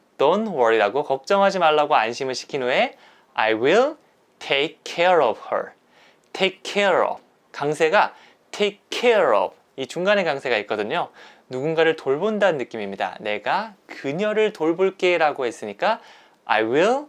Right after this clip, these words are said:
take care of her." 이런 식으로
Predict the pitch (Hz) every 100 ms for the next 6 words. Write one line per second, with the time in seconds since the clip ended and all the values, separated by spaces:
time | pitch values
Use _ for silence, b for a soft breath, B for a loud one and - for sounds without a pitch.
0 | _ _ - 113 110 - 139 131 113 95
1 | 95 92 - _ b b b b - 139
2 | 190 196 175 123 117 156 190